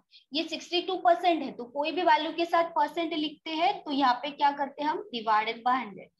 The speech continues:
क्योंकि percentage का मतलब ही होता है हंड्रेड, इसीलिए। अगर वही degree होता तो divided by क्या करते, Degree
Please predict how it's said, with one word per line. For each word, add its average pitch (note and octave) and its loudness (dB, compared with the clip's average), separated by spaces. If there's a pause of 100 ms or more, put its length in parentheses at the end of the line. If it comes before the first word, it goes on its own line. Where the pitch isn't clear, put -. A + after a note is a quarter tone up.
(260)
क्योंकि B3+ -12
percentage C#4+ -2
का D#4 -4
मतलब C#4 -2
ही D4 -4
होता B3 -4
है B3+ -2
हंड्रेड, F#3 -14
इसीलिए। F3+ -16
अगर B3+ 0
वही E4+ 2
degree E4 2
होता E4+ 0 (680)
तो C4+ -4
divided C#4 2
by D4+ 2
क्या D#4 2
करते, E4+ -4 (680)
Degree C#4 0